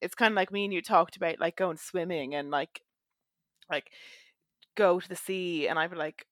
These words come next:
"Oh God, no, I wouldn't do that." Like, the thoughts of that, like, but, and it wasn't for, like, other people looking at me, because, as I just said,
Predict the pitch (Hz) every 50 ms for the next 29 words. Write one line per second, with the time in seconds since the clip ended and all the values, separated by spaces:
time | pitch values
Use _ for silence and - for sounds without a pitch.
0 | - - - - - - _ _ - - 202 180 170 170 170 170 - - - -
1 | 180 170 175 175 175 175 170 170 160 170 175 190 - 170 170 170 160 165 170 170
2 | 160 156 - - - 165 - - - - - - 165 160 165 - - 180 165 143
3 | 123 - - - - - - - - - - - - _ _ _ - 185 175 156
4 | 151 - _ _ _ _ _ _ _ _ _ _ _ _ _ _ _ _ _ _
5 | _ _ - - 190 202 190 - 180 185 202 277 - 381 330 - 294 277 240 208
6 | 196 - - - - 185 185 185 175 190 196 180 - 160 156 160 170 - - 180
7 | 165 147 - 104 104 101 - - 180 - - 160 151 151 151 - - - - 180
8 | 190 190 202 196 180 180 170 - - 185 180 170 156 156